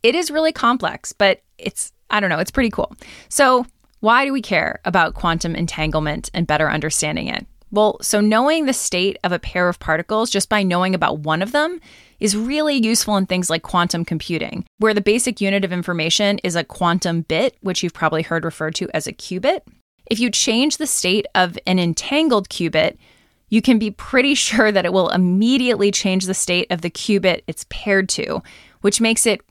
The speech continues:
much easier to process information transfer between qubits, which also then improves the processing speed of quantum computers.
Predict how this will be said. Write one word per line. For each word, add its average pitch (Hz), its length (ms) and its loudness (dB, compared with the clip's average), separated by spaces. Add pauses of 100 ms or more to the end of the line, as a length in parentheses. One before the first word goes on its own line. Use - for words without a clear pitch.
much 202 400 2
easier 202 320 2
to 190 80 4
process 180 580 0
information 170 680 0
transfer 262 500 -2
between 262 360 0
qubits, 269 480 0 (220)
which 208 260 2
also 208 420 4
then 190 260 2
improves 180 640 0
the 175 100 -4
processing 240 540 0
speed 180 460 -4
of 180 220 4
quantum 165 420 -2
computers. - 720 -6